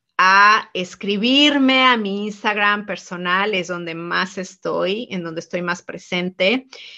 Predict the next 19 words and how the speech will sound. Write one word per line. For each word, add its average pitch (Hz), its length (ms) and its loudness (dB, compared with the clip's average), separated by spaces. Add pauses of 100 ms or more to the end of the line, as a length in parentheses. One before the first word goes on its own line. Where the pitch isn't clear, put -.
(360)
en 214 480 4 (180)
Jessica 226 460 2
Nogués 190 480 0
G 214 600 2
o 233 460 6
en 214 500 4
Emprende 196 520 0
Bonito, 190 520 -4
así 190 360 -2
todo 180 300 2
junto. 254 880 4 (520)
Y 196 120 -4
bueno, 202 420 2
mis 190 260 -4
podcasts 240 960 0
ya 180 140 -2
saben 175 360 -4
que 170 120 -14
son 180 420 -4